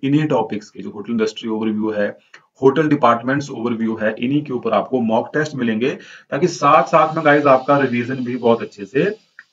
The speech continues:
होता रहे। okay, then सात तारीख को हम, पाँच को हमने करा mock test, छह तारीख को Sunday है, वो रेस्ट रहेगा हमारा, जैसे मैंने आपको बताया टाइम टेबल में। और सात तारीख को guys हम करेंगे communication and management, आठ को हम करेंगे decision making and situation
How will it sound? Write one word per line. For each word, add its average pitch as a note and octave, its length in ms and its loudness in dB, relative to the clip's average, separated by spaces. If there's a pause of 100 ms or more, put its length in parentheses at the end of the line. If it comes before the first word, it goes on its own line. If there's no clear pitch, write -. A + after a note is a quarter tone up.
(120)
होता D3 280 4
रहे। G2+ 200 -2
okay, A#2 320 -2
then - 420 -2
सात D#3+ 300 4
तारीख E3+ 260 2
को E3+ 80 -4
हम, D#3+ 140 -2 (360)
पाँच D3 220 4
को D#3 80 -8
हमने D3+ 180 -2
करा C#3+ 140 4
mock B2+ 260 0
test, D3 200 0
छह D3+ 160 -2
तारीख C#3 220 2
को C3+ 100 -4
Sunday A#2+ 360 -2
है, C3 120 -2
वो A#2 100 -2
रेस्ट G#2 320 -4
रहेगा A#2 240 -6
हमारा, A2+ 300 -6 (160)
जैसे G#2+ 160 -20
मैंने A2 100 -6
आपको G#2 180 -10
बताया G2 240 -16
टाइम G#2 200 -20
टेबल - 340 -20
में। C#3+ 80 -14 (400)
और D#3 60 4
सात D#3 340 2
तारीख D#3 160 2
को D3+ 60 -4
guys C#3+ 180 2
हम C#3+ 100 -4
करेंगे C3+ 280 0
communication B2 600 -4
and A2+ 140 -2
management, G#2 420 -6 (100)
आठ A#2+ 240 2
को C3 80 -4
हम B2 60 -4
करेंगे A#2+ 320 -2
decision A#2+ 400 -6
making A2+ 460 0 (420)
and A2+ 180 -2
situation A#2 400 -4